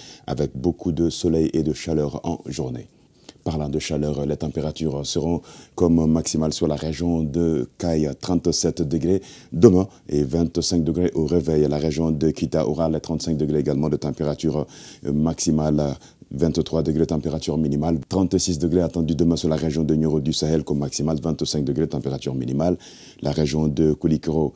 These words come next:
la deuxième région du Mali, vingt-quatre degrés de minimale et trente-trois degrés de température maximale. Région de Bougouni, trente-deux degrés de température maximale, vingt-trois température minimale. La région de Sikasso va avoir les vingt-deux degrés de température minimale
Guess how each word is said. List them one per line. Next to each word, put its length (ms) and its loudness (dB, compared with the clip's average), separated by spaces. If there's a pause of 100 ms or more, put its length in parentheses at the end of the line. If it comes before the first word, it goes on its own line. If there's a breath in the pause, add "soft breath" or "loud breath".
(160 loud breath)
la 100 -2
deuxième 240 0
région 260 -2
du 160 0
Mali, 300 2
vingt-quatre 680 -2
degrés 300 0
de 280 4
minimale 600 0
et 160 4
trente-trois 720 0
degrés 320 0
de 80 0
température 480 -2
maximale. 500 -2 (440 loud breath)
Région 340 4
de 80 6
Bougouni, 400 6
trente-deux 380 2
degrés 320 2
de 100 0
température 720 -2 (300 loud breath)
maximale, 400 -2
vingt-trois 500 0
température 500 -4
minimale. 360 0
La 80 -2
région 240 -4
de 80 -2
Sikasso 520 -2 (300 loud breath)
va 140 -4
avoir 240 0
les 120 0
vingt-deux 800 0
degrés 360 0
de 80 0
température 600 -4
minimale 460 -2